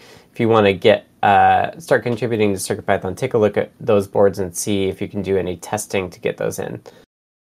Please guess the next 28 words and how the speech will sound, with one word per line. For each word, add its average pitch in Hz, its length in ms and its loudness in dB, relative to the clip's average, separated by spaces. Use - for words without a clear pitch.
Um, 98 600 4
issues-wise, 147 640 4
we 156 100 0
had 120 160 0
six - 240 -4
closed 123 320 0
issues 117 320 -4
by 104 140 4
two 156 180 -2
people, 147 480 2
eleven 120 480 6
open 107 280 2
by 92 160 2
ten, 107 400 -4
so 107 200 2
we're 98 540 6
up 117 220 4
five, 90 880 0
um, 107 380 4
for 123 160 4
a 107 60 6
total 127 320 4
of 104 120 4
five 120 200 4
hundred 117 320 2
thirty-six 104 480 2
open 104 260 -2
issues. - 640 -8